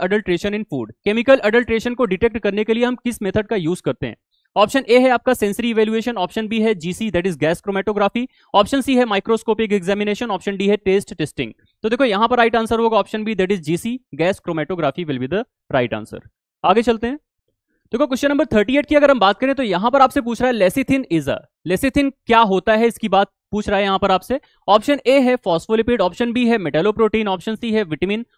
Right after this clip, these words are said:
ऑप्शन D है flavonoid। तो देखो यहाँ पर राइट आंसर होगा option A, that is phospholipid। इसके बारे में भी हम लोगों ने अच्छे से क्लासेज में कवर किया हुआ है। आगे चलते हैं हम लोग। देखो क्वेश्चन नंबर थर्टी नाइन यहाँ पर पूछ रहा है कि safe quality food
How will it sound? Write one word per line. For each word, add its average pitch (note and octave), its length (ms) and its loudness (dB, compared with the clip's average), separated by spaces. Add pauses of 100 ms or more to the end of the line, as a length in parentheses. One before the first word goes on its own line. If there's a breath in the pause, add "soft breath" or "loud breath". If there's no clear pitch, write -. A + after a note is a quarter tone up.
(140)
ऑप्शन G3+ 300 0
D G#3+ 120 0
है G#3+ 160 2
flavonoid। C#3+ 840 -2 (380)
तो A3+ 60 0
देखो B3+ 140 4
यहाँ B3 260 2
पर C4 100 4
राइट A#3+ 180 4
आंसर A#3+ 240 2
होगा A#3+ 220 2
option A#3 320 -2
A, A#3 80 -2
that G3+ 220 0
is - 180 -16
phospholipid। E3 580 -2 (260)
इसके F#3+ 200 -2
बारे A3 220 4
में A#3 140 -4
भी B3+ 120 0
हम G3+ 140 -2
लोगों G3+ 180 -2
ने A3+ 80 -2
अच्छे G3 240 -2
से A#3+ 100 -4
क्लासेज F#3 380 -2
में A#3+ 220 -6
कवर E3+ 260 0
किया D3 220 -2
हुआ A2+ 220 -6
है। A2+ 80 -14 (320)
आगे G#3+ 200 6
चलते A#3+ 220 2
हैं A#3+ 60 -2
हम A3+ 60 -4
लोग। C4+ 180 -4 (800)
देखो G#3 160 2
क्वेश्चन C#4 220 -2
नंबर C#4+ 160 2 (100)
थर्टी G#3 240 2
नाइन C4+ 200 0
यहाँ B3 220 -2 (120)
पर A#3 100 0
पूछ G#3+ 240 -4
रहा F#3 100 0
है F#3+ 80 0
कि C#4 120 0
safe A#3 360 -2 (120)
quality G#3+ 400 0
food G#3 300 -6